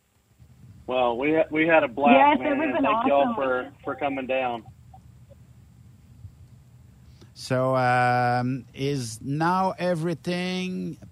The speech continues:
Speaker 3: packed and the track is ready for another race?
Speaker 1: <laughs> We're, we're almost there. We have a few more trailers to pick up, and we'll be back to normal to get ready for the next show.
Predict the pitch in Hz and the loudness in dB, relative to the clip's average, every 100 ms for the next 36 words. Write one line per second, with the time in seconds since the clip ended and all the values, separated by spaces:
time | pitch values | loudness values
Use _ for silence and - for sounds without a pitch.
0 | - - 175 185 - - - - 131 147 | -2 0 2 -2 -6 -16 -18 -14 -6 -4
1 | 147 147 139 127 - 160 170 170 165 127 | -2 -4 -4 -6 -6 -2 0 0 -2 -2
2 | 110 135 143 156 147 139 131 120 120 143 | -2 -2 0 -2 -4 -6 -4 -4 -4 -2
3 | 180 180 185 208 233 277 - - - - | 0 0 -2 -4 -6 -8 -10 -16 -18 -20
4 | - - - - - - - - - - | -20 -20 -20 -20 -20 -20 -20 -20 -20 -20
5 | - - - 196 - - - - 139 175 | -20 -14 -12 -12 -14 -16 -20 -8 -4 -4
6 | - 147 170 170 185 180 151 - 135 139 | -6 -6 -2 0 0 -2 -2 -4 -2 -2
7 | 147 139 147 139 120 160 170 170 165 180 | -4 -4 0 0 -2 -6 -2 -2 2 2
8 | 175 175 160 160 - 170 175 175 185 - | 4 0 -4 -8 -8 -8 0 0 0 -2
9 | 131 117 117 - - - - - - 123 | -10 -10 -16 -20 -20 -20 -20 -20 -12 -8
10 | 127 135 120 143 139 135 143 147 147 139 | -6 -4 0 0 0 -6 -6 -4 -4 -4
11 | 123 135 139 135 127 127 131 135 120 - | -6 -8 -8 -10 -8 -8 -6 -8 -8 -4
12 | 120 101 | -2 -2